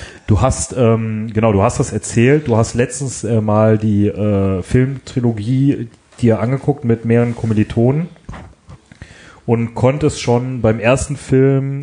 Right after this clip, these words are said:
oder auch bei den weiteren Filmen eigentlich mit so ein bisschen Insiderwissen, was du aus dem Podcast hattest, äh, glänzen. War das richtig? Habe ich das richtig im Kopf, oder?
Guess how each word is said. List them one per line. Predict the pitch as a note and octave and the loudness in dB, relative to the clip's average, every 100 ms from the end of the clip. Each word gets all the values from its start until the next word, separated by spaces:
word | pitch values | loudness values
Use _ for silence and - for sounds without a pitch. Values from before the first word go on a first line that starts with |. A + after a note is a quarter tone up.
| - | -6
oder | - A2 | 0 0
auch | A2+ | 2
bei | A2 | 0
den | G2 | 2
weiteren | G#2 B2 C#3 | 0 2 -2
Filmen | A#2+ C3+ C3 B2+ | 0 2 2 0
eigentlich | A2 A2+ A2+ - | -4 -2 -4 -6
mit | A#2 - | -6 -2
so | A#2 | -2
ein | A2+ | -2
bisschen | A#2 A#2+ A2+ G#2+ G#2+ G#2+ - - - _ | -2 0 2 0 -6 -12 -20 -20 -20 _
Insiderwissen, | C#3 D#3+ - A2 G2+ G#2 G2 C3+ C#3 C#3+ A2 A2+ | -2 0 2 2 2 0 -2 -4 -6 -6 -6 -2
was | A#2+ | 0
du | A#2+ | 0
aus | A2+ | 0
dem | A#2+ | 0
Podcast | C3+ - A2+ F#2+ - | 0 0 0 0 0
hattest, | G2 G2 F#2 - | 0 0 -2 -4
äh, | E2+ F#2 F#2 F2+ F2 _ _ _ _ _ _ _ _ _ _ _ _ _ _ _ _ _ _ _ _ _ _ - A2 - | -4 -2 0 -2 -4 _ _ _ _ _ _ _ _ _ _ _ _ _ _ _ _ _ _ _ _ _ _ -16 -16 -4
glänzen. | - G2+ G2+ - F#2 F#2 - - | 2 2 2 -4 -6 -6 -10 -4
War | G2+ | 0
das | A2+ G#2+ | 0 0
richtig? | A#2+ - F#3 G3 - | -2 0 0 0 -2
Habe | A#2+ A#2+ | -2 0
ich | |
das | A#2+ G#2 | 0 0
richtig | D3 D3+ | -2 -2
im | D#3 | -2
Kopf, | D3+ F3 E3+ C#3+ | 0 -2 -2 -2
oder? | C3 B2+ B2+ B2+ | 0 2 2 0